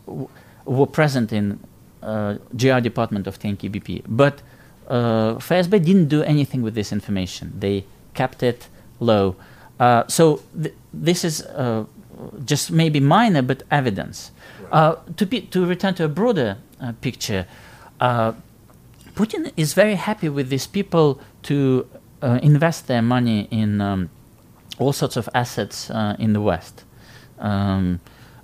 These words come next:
Speaker 1: it's a, in a way, it's a, uh, it's a perfect, uh, way to present these people as private businessmen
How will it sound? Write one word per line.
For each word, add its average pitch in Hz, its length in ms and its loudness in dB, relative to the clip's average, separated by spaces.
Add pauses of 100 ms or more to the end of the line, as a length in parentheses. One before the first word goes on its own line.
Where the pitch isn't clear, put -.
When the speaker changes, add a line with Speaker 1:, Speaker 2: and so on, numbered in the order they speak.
(100)
Speaker 1:
it's 156 200 -2
a, 170 280 4
in 175 120 8
a 185 60 4
way, 302 220 0
it's - 200 -6
a, 185 280 2
uh, 147 540 -4 (220)
it's - 180 -6
a 165 40 -2
perfect, - 760 -6
uh, 151 280 0
way 165 340 0
to 139 360 -2 (220)
present 156 420 0
these 139 160 -4
people 135 360 -6
as 110 160 -6
private 117 440 -2
businessmen 131 480 -4